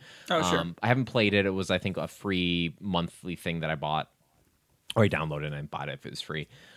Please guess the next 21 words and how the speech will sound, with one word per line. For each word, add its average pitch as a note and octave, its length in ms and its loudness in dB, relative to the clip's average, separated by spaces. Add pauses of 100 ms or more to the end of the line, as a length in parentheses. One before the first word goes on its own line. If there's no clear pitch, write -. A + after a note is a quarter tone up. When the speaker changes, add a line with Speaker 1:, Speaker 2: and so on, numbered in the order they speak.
(160)
Speaker 2:
Uh, G2+ 300 10
and A#2+ 160 6
I, C#3 260 4
I B2+ 320 8
hadn't C#3 320 2 (180)
played A2 300 0
it, G2 160 0
but G#2+ 140 4
I, A2+ 40 4
f-, - 220 -4
I D3 60 2
feel D4+ 240 2
like A#3 200 4
a B2 80 2
game A#2 340 2
like G#2 200 2
this, G2+ 260 0
it C3 80 0
looked, D#3 480 0 (340)
to - 120 4
me, G#3+ 380 6